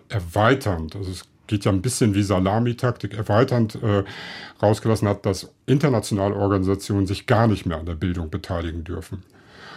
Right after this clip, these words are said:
Für diese Krankenpflegeschule haben wir noch die Ausnahmeregelung und wir hoffen, dass das auch bestehen bleibt. Also wir haben jetzt erstmal die Zusage für diesen nächsten dreijährigen Kurs. Wie es dann danach aussehen wird, wird sich halt zeigen.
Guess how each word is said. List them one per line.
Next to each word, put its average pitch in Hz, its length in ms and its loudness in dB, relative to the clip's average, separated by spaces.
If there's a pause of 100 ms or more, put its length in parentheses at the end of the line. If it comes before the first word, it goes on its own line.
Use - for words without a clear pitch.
(160)
Für - 160 0
diese 92 380 2
Krankenpflegeschule 123 960 0
haben 104 220 4
wir 104 60 4
noch 104 160 2
die 98 180 -2 (120)
Ausnahmeregelung 135 1040 0 (560)
und 87 100 -2
wir 107 100 6
hoffen, 120 260 4
dass 113 120 4
das - 180 0
auch - 120 -6
bestehen 117 480 2
bleibt. 92 260 2
Also 90 140 -2
wir 90 80 0
haben 110 160 4
jetzt 107 140 0
erstmal 107 220 -2
die 98 120 0
Zusage 101 500 0
für 98 160 -8
diesen 90 240 -4
nächsten 104 320 0
dreijährigen 113 640 2
Kurs. 120 400 0 (340)
Wie 101 80 -2
es 95 100 -2
dann 107 160 4
danach 95 440 4
aussehen 110 420 0
wird, 101 160 2 (300)
wird 110 160 2
sich - 160 -2
halt 95 160 -2
zeigen. 135 580 2